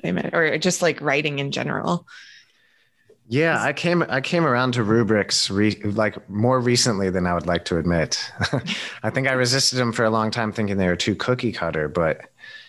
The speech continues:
Speaker 2: one of my colleagues convinced me that no, it's only as cookie cutter as you make it. I mean, it can provide, again, this structure that allows you to structure your feedback. And if you do the work ahead of time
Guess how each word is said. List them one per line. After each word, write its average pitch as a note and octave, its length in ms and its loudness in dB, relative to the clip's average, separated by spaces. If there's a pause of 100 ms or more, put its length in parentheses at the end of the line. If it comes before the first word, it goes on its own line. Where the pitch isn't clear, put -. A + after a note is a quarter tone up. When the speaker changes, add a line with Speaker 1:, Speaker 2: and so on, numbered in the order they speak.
(760)
Speaker 2:
one G#2+ 240 0
of G2+ 60 0
my F2+ 120 -2
colleagues G2 800 -2 (140)
convinced G2+ 480 0
me F#2 140 2
that F2 180 2
no, D3 580 0 (920)
it's A#2 160 0
only E3+ 200 4
as C3 100 0
cookie D#3+ 260 0
cutter A#2+ 320 2
as G2+ 140 2
you F#2+ 80 2
make B2 280 2
it. F2 120 0
I F2+ 80 0
mean, F#2 160 2
it F2 100 -2
can G2 220 0
provide, G2 580 -2
again, G2 360 0
this F2+ 160 0
structure A#2 600 0
that E2+ 160 -2
allows E2+ 480 0
you E2+ 160 0
to D2 340 0 (440)
structure - 480 0
your E2 160 0
feedback. D2 680 -2 (600)
And E2 320 -2
if - 180 -2
you D#2+ 400 2 (560)
do B2 160 4
the G2 100 0
work G2 220 0
ahead G#2+ 240 -2
of F#2+ 80 -2
time E2 400 -4